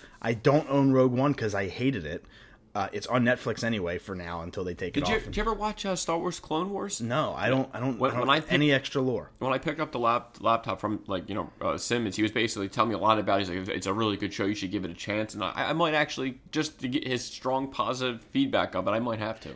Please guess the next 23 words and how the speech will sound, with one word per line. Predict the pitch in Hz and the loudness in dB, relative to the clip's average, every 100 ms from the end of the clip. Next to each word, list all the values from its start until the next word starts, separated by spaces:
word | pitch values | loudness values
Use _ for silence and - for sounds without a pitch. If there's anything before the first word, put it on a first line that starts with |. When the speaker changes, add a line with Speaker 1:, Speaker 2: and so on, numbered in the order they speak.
| - | -10
Speaker 1:
For | - | -4
sure, | 175 - 277 98 | -2 4 4 4
and | 110 | 2
I, | 131 | 2
and | 139 135 | 2 2
I | 135 | 4
Speaker 2:
Yeah. | 135 | 6
Speaker 1:
wouldn't | 143 117 107 - | 6 4 0 -2
say | 120 107 | -2 0
don't | 117 107 - | 0 -2 2
do | 147 | 4
it. | 117 | 4
Speaker 2:
Yeah. | 73 - - | 2 -6 -10
Speaker 1:
But | 117 | 0
the | 135 | 0
only | 131 147 175 175 | 2 2 2 0
extended | 143 - - 139 147 139 | -2 -2 0 2 2 -2
piece | - 147 131 | -2 -2 0
of, | 120 110 - - | -2 -4 -14 -8
of | 117 110 101 - - - - | -2 0 0 -6 -20 -20 -12
canon | - 147 147 147 | 0 4 6 4
or | 123 113 | 2 0
lore, | 110 123 135 135 | 2 4 6 6